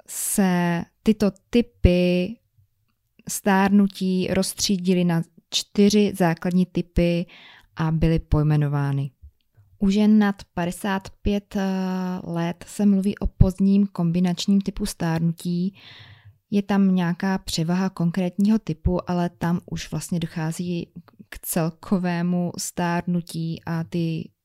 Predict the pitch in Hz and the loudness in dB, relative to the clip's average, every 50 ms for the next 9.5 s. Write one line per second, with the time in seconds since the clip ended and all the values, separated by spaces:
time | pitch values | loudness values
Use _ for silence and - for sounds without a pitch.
0 | _ _ _ _ _ - 202 196 - - 165 160 170 - - - - - 175 160 | _ _ _ _ _ -2 -2 -2 0 0 -2 -2 -2 -4 -6 -8 -6 -4 -4 -4
1 | 165 175 170 156 156 - - 165 160 160 160 160 151 156 156 151 156 151 151 156 | -2 0 -2 -2 -2 -2 -2 -2 0 0 0 0 0 0 0 0 0 -2 -4 -6
2 | - _ - - - - - - - - - - - - 160 160 156 156 156 160 | -8 _ -18 -20 -20 -20 -20 -20 -20 -20 -20 -18 -8 -4 -2 -2 -2 -2 -4 -6
3 | - - 160 - 165 160 - 170 165 - - - 156 147 151 160 156 147 - - | -6 -8 -8 -6 -6 -6 -6 -6 -6 -8 -8 -6 -6 -6 -4 -4 -4 -6 -6 -8
4 | 156 - - 156 - - - 147 143 143 143 147 147 147 147 151 - - 156 - | -10 -8 -8 -4 -2 -2 0 0 0 -2 -4 -4 -6 -6 -6 -6 -6 -6 -8 -10
5 | - _ _ _ _ _ _ _ _ _ _ _ _ _ - - 202 - - - | -12 _ _ _ _ _ _ _ _ _ _ _ _ _ -8 -8 -8 -8 -6 -4
6 | - 247 240 254 247 - - 226 - - 233 233 - - - - 208 202 202 208 | -2 -2 0 -2 -2 -4 -6 -8 -4 -2 -2 -2 -2 -4 -6 -4 -4 -2 0 0
7 | 214 208 - - 202 202 - - - 180 165 156 151 147 156 - _ _ _ - | 0 0 -2 -4 -8 -8 -6 -6 -4 -4 -4 -4 -4 -6 -10 -12 _ _ _ 0
8 | 226 240 240 233 226 214 214 208 208 208 202 208 202 190 170 175 - - - 208 | 2 4 4 4 4 2 2 4 4 4 4 4 2 2 0 -2 -4 -6 -6 -8
9 | 196 _ - 196 190 185 190 190 - - | -8 _ -6 -4 -4 -4 -6 -8 -12 -18